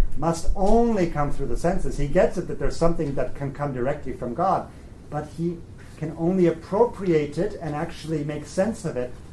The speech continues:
by connecting it with what he knows through the senses, through the scriptures, through philosophy, through tradition. So here's the distinction Thomas makes.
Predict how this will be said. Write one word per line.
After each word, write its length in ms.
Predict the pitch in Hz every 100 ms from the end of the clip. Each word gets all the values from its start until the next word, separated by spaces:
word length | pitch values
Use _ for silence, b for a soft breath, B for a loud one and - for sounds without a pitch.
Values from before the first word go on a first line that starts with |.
| -
by 120 | 139
connecting 520 | 139 160 139 - 135
it 160 | 120 110
with 200 | 113 113 - - - -
what 140 | 127
he 60 | 165
knows 500 | 143 117 117 - - - -
through 200 | - 131
the 100 | 127
senses, 680 | - 151 170 - 107 101 - - -
through 140 | 139
the 80 | 143
scriptures, 600 | 151 190 - - 139 107 -
through 160 | - 143
philosophy, 680 | 151 143 165 160 143 123 107
through 420 | - 135 131 131 -
tradition. 460 | 127 127 123 - 104 - - - - - - - - - - - - - - -
So 140 | -
here's 280 | 156 220 -
the 60 | 208
distinction 500 | 175 214 214 - 170
Thomas 300 | 151 156 -
makes. 420 | 143 - -